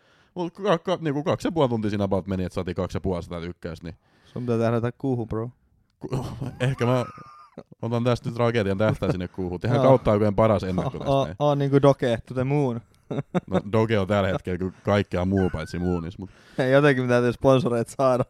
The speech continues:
Speaker 2: <laughs> niin, niin noi kryptot
Speaker 1: Jos
Speaker 2: on tyk-
Speaker 1: kryptovaluutat
Speaker 2: Joo.
Speaker 1: tulee, joo. Mutta
Speaker 2: Euroina kyllä halutaan noin palkkia, <laughs> ei kryptoina.
Speaker 1: No se on kyllä just näin. Mutta uusi kausi, kaksituhatta kaksikymmentäkaksi kaksituhatta kaksikymmentäkolme, Valioliiga,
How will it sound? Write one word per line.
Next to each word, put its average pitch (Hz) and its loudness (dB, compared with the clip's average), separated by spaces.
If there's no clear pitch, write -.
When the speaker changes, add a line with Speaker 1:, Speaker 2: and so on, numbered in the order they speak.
Speaker 2:
<laughs> - -20
niin, 147 -4
niin 175 -6
noi 147 -6
kryptot 143 0
Speaker 1:
Jos 110 2
Speaker 2:
on 127 4
tyk- 147 8
Speaker 1:
kryptovaluutat 95 2
Speaker 2:
Joo. 90 -2
Speaker 1:
tulee, 87 -2
joo. 92 -4
Mutta 262 6
Speaker 2:
Euroina 139 10
kyllä 117 0
halutaan 120 2
noin 120 2
palkkia, 123 2
<laughs> 139 0
ei 127 -2
kryptoina. 120 -8
Speaker 1:
No 92 -2
se 95 -4
on 92 0
kyllä 90 -4
just 92 -4
näin. 76 -14
Mutta 233 0
uusi 226 4
kausi, 147 8
kaksituhatta 170 2
kaksikymmentäkaksi 131 0
kaksituhatta 131 -2
kaksikymmentäkolme, 107 4
Valioliiga, 104 2